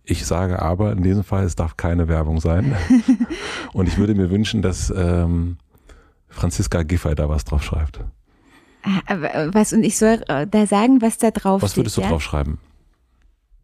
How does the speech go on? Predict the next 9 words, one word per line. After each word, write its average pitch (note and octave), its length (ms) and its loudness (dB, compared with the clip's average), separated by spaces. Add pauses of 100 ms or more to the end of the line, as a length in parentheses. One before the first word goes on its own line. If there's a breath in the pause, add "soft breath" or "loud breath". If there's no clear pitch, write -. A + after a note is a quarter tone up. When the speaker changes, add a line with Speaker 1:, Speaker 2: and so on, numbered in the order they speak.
(1300)
Speaker 2:
Und A3 200 2
das G#3+ 140 -2
soll, A3+ 360 4
äh A3 640 -2
Speaker 1:
Das - 160 -2
würde A2+ 140 2
am G2+ 80 0
Alexanderplatz E2 640 -2
hängen. D2 220 -2